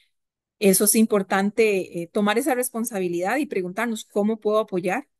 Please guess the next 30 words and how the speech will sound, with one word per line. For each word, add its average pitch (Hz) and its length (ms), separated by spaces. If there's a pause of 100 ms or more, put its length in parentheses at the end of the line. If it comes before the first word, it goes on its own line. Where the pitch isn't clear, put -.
(180)
a, 170 380
a 175 80
mis 175 200
hijos, 208 280
a 185 40
mis 190 200
hijas 226 360
para 175 240
que 175 100
tengan 180 300
una, 196 180 (120)
una 202 180
Navidad 190 320
llena 185 240
de 185 100
alegría?". 175 460 (1080)
Eso 208 240
es - 100
algo 202 240
que 220 80
les 202 160
quería 180 300
compartir 180 560
también. 165 480 (1040)
Y 214 300
cada 196 320
día, 208 520
eh, 165 340
surgen 233 480
más 226 500